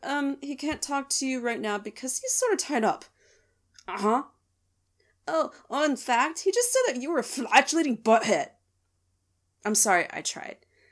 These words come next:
But my point is, I am all for juvenile humor.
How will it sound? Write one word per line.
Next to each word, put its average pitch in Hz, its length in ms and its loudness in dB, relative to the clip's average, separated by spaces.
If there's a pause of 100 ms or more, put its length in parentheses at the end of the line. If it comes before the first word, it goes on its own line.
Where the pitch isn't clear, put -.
(160)
But 240 120 4
my 226 120 4
point 240 380 -4
is, 202 260 0
I 202 140 0
am 202 140 0
all 196 160 -2
for 180 460 -4 (360)
juvenile 190 640 0
humor. 175 540 -8